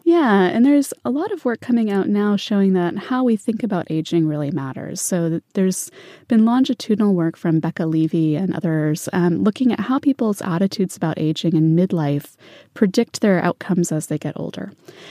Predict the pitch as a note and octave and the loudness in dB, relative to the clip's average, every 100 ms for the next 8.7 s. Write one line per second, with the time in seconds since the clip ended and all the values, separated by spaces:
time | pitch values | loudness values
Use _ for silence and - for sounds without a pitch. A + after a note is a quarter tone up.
0 | - - G3+ G#3+ - C4+ C4+ A#3 G3+ G3 | -6 2 2 2 0 0 0 2 4 6
1 | F#3+ F3+ - E3+ - D#4 C#4+ G3+ - F#3 | 4 0 -6 -10 -4 0 2 0 0 -2
2 | - E3 - C4+ C#4 B3 A#3 F3+ E3 - | 0 -4 0 0 2 0 2 0 0 -2
3 | A3+ A#3+ - F3 F#3 F#3+ - F3+ - D#3+ | 0 0 -2 -2 -2 -2 -2 -2 -2 -6
4 | D3+ D3+ D#3 - D3+ D3+ - G3 G#3 G3+ | -4 -2 -2 -2 -2 -2 0 2 4 4
5 | F3 E3 D#3+ - E3 D#3 D#3 E3 - F3+ | 2 0 -4 -4 -4 -4 -4 -8 -8 -8
6 | E3+ F3+ G#3 A3+ F#3 F3 F3 F#3 F3 - | -6 -2 -2 0 2 4 4 2 0 -4
7 | D#3 - E3+ D#3+ - - E3+ E3+ F#3+ - | -6 -6 -4 -4 -6 -10 -8 -6 -6 -4
8 | E3 - E3 E3 - C#3+ | -4 -4 -8 -8 -8 -8